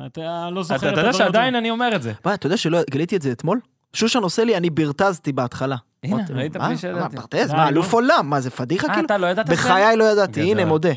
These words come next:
Speaker 3: מודה
Speaker 2: גדול.
Speaker 3: ועוזב ירוחם. לא
Speaker 2: אה,
Speaker 3: ידעתי.
Speaker 1: זה פועל.
Speaker 2: יפה. אגב, מודה ועוזב ירוחם, זה גם, סתם, נו.
Speaker 3: אבל היו עוד שוערים שפישלו לאורך
Speaker 1: כן, אבל
Speaker 3: השנים,
Speaker 1: אף אחד
Speaker 3: אז
Speaker 1: לא
Speaker 3: מה?
Speaker 1: ברטז.
Speaker 2: יפה, אין מה לעשות.
Speaker 3: אוקיי.
Speaker 1: בקיצור, אז, אה, ולנסיה מול מרסיי,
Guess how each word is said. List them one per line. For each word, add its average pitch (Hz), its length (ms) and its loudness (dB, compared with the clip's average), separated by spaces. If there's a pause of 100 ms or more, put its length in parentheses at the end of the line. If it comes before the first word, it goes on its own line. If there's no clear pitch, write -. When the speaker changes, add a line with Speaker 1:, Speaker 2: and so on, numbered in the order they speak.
(100)
Speaker 3:
מודה 143 160 0
Speaker 2:
גדול. 196 120 2
Speaker 3:
ועוזב 185 220 0
ירוחם. 143 380 -4
לא 160 80 2
Speaker 2:
אה, 220 60 4
Speaker 3:
ידעתי. 175 320 2 (200)
Speaker 1:
זה 127 80 -14
פועל. 208 340 -6
Speaker 2:
יפה. - 500 -8
אגב, 165 180 0
מודה 135 300 -4
ועוזב 151 300 -4
ירוחם, 190 500 -2
זה 151 120 -6
גם, 165 120 -4 (120)
סתם, 104 220 -12
נו. 104 60 -12
Speaker 3:
אבל 139 140 -4
היו 190 180 2
עוד 285 120 2
שוערים 226 340 0
שפישלו 139 600 -4
לאורך 131 200 -4
Speaker 1:
כן, - 60 -4
אבל - 100 -2
Speaker 3:
השנים, 139 160 -4
Speaker 1:
אף 165 80 -2
אחד 113 100 -4
Speaker 3:
אז - 80 -4
Speaker 1:
לא - 60 -2
Speaker 3:
מה? - 60 -2
Speaker 1:
ברטז. 165 140 -2 (160)
Speaker 2:
יפה, - 20 -2
אין 143 320 -4
מה 175 120 -10
לעשות. 127 220 -4
Speaker 3:
אוקיי. 123 160 -8 (260)
Speaker 1:
בקיצור, 233 600 -4
אז, 135 300 -10
אה, 147 40 -4 (540)
ולנסיה 175 320 -6
מול 175 120 -4
מרסיי, 214 520 -6